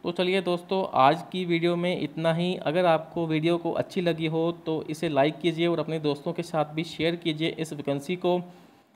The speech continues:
और जितने भी सोशल मीडियाज़ हैं वहाँ पर इसके लिंक को आप शेयर कीजिए ज़्यादा से ज़्यादा। और अगर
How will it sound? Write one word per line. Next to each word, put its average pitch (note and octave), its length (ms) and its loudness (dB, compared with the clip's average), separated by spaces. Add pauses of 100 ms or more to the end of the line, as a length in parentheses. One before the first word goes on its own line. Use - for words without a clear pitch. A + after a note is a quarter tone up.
और E3+ 100 0
जितने E3+ 360 -2
भी G3 140 0
सोशल F3+ 360 0
मीडियाज़ E3 540 2 (500)
हैं D#3 220 4
वहाँ C#3 340 4
पर F3 120 2
इसके E3 420 -2
लिंक D#3+ 240 0
को E3 300 0
आप D3 320 2
शेयर E3 300 -2
कीजिए D#3+ 320 -2
ज़्यादा D3 260 2
से D3+ 180 -4
ज़्यादा। D3 520 2 (460)
और E3+ 260 2
अगर E3+ 340 2